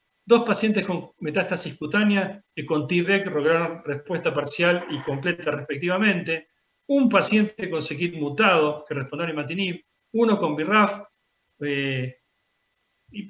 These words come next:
y que, que tenía ras mutado. ¿Cuál fue la conclusión? Que el ipilimumab como tratamiento único mostró una baja actividad después de la falla, el tratamiento solo con anti-P D uno, que la combinación mostró una alta tasa, este, de remisión y de pro-, y progresión libre y sobrevida global,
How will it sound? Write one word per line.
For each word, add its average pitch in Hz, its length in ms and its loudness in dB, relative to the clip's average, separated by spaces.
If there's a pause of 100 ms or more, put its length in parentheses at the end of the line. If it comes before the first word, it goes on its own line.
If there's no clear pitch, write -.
y 160 380 -10
que, 151 200 -2
que - 220 -8
tenía 156 260 -2
ras 165 240 -2
mutado. 139 340 -2
¿Cuál 254 160 4
fue 240 120 4
la 214 80 4
conclusión? 208 580 0 (220)
Que 208 80 2
el 202 60 2
ipilimumab 220 540 2
como 220 180 0
tratamiento 214 520 2
único 220 260 -2
mostró 220 500 2
una 165 220 0
baja 214 300 4
actividad 165 440 2
después 156 260 0
de 156 60 2
la 151 100 0
falla, 175 320 2
el 123 60 -2
tratamiento 143 360 -6
solo 160 200 -6
con 175 120 -6
anti-P 185 300 -4
D 220 100 2
uno, 214 420 2 (920)
que 196 160 2
la 208 120 6
combinación 220 600 4
mostró 240 420 6
una 226 260 4
alta 208 300 0
tasa, 214 640 2 (240)
este, 156 480 -4
de 156 100 2
remisión 202 880 0
y 156 100 -2
de 151 120 0
pro-, 165 240 -4
y 160 160 -6
progresión 160 480 -2
libre 208 280 2
y 175 140 0
sobrevida 165 480 0
global, 220 480 4